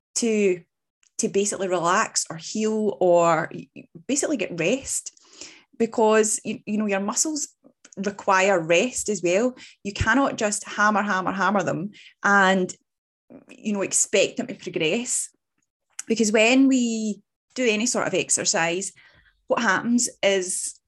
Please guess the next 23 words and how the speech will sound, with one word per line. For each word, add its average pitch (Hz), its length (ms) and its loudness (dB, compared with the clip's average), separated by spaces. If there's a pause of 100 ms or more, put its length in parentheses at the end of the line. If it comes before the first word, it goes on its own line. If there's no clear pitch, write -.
(800)
the 185 800 2
muscles 208 340 -2
are 285 60 0
exposed 214 600 -2
to 269 80 -6
a 220 40 -6
sort - 200 -4
of 160 200 -8 (800)
micro 247 600 2 (180)
damage, 330 480 2
micro 285 320 0
trauma, 359 480 -4
which - 180 -6
sounds, 359 500 2 (100)
<laughs> 208 100 -4
which - 220 -4
sounds 302 240 4
a 285 80 2
bit 226 180 4
bad. 190 340 2 (480)
Um, 202 280 0
it's 208 160 -2
not. 233 440 0